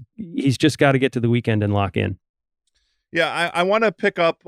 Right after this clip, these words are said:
Speaker 2: on the J T and, and, and Jordan discussion. Uh, I feel like we may be, you know, not singing <laughs> enough ho-, hosannas about really how, how,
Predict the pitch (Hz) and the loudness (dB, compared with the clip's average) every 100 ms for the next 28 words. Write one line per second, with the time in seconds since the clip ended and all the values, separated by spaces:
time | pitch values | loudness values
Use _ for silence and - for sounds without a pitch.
0 | - 156 143 139 131 131 131 127 - 123 | -6 0 2 2 0 -2 -6 -8 -4 0
1 | 143 139 - 156 135 131 123 135 127 120 | 2 2 -2 -4 -2 0 -2 -2 -2 -2
2 | 110 120 117 - 123 117 135 127 123 110 | -2 -2 -2 -4 -6 -2 -2 0 -2 -4
3 | - 117 110 - 120 104 101 _ _ _ | -2 0 0 -2 -6 -6 -8 _ _ _
4 | - 143 139 127 123 117 127 190 180 160 | -2 2 4 4 0 -2 -4 -2 -2 -2
5 | 151 156 147 131 127 131 135 135 120 113 | 0 0 0 -2 -6 -8 -4 -2 -2 -4
6 | - 131 147 - 170 147 131 113 123 - | -4 -2 -2 -2 -4 -2 -2 0 0 -2
7 | - - 120 123 117 131 151 120 - 120 | -2 -2 0 0 0 0 -2 -4 -4 -6
8 | 107 120 117 113 _ _ _ _ - 156 | 0 2 2 0 _ _ _ _ -4 -2
9 | 170 151 151 143 - 143 131 | 0 0 0 -2 -2 -2 -2